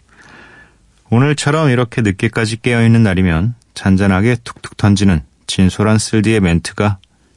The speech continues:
참 위로가 되었어요. 그냥 마음은 편안하게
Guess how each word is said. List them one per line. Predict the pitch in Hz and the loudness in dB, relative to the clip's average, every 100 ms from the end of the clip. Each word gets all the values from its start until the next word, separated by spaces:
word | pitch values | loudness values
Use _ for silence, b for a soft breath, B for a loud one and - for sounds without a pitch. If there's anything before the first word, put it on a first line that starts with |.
| _ | _
참 | - 135 120 | -4 0 2
위로가 | 92 92 98 | 2 2 0
되었어요. | 95 82 - - - - _ B B B B B B B B | -2 -4 -6 -10 -14 -18 _ B B B B B B B B
그냥 | 131 120 | 2 2
마음은 | 98 107 123 131 | 2 2 2 0
편안하게 | - 131 127 117 110 107 131 | 0 0 2 2 0 0 -2